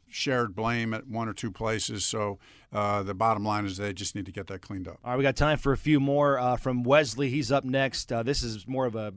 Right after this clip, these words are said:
Speaker 2: procedural, uh, question. Uh, he says, "We had it second and two at the sixteen-yard line in overtime. Was there any consideration to just take a knee on third down, kick a field goal on fourth down instead of running one more play on offense on third down?"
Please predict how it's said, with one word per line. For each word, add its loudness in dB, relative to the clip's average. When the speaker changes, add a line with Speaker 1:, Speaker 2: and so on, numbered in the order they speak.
Speaker 2:
procedural, 4
uh, -4
question. 0
Uh, -8
he -4
says, -2
"We -6
had 2
it -4
second 0
and -4
two 0
at -4
the -4
sixteen-yard -2
line -2
in -4
overtime. 0
Was -6
there 0
any 0
consideration 0
to -4
just -6
take 0
a -2
knee -2
on 0
third 0
down, 2
kick -2
a 4
field 2
goal 2
on 2
fourth 0
down 0
instead 0
of -2
running -2
one -2
more -2
play -4
on -4
offense -4
on -10
third -10
down?" -12